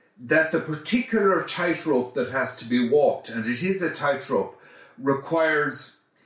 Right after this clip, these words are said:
requires skills that most of us don't have yet. Uh, it's, it's, it's the s-, it's the skill, it's probably always been difficult.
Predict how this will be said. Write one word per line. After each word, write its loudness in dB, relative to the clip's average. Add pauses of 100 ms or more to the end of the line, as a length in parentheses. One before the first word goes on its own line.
(360)
requires 2
skills 0
that 2
most 2
of 0
us -2
don't 2
have 0
yet. -2 (460)
Uh, 4
it's, -4 (480)
it's, 0 (640)
it's 0
the -2
s-, -4
it's -6
the -4
skill, 2 (220)
it's -2
probably 4
always 0
been -2
difficult. -6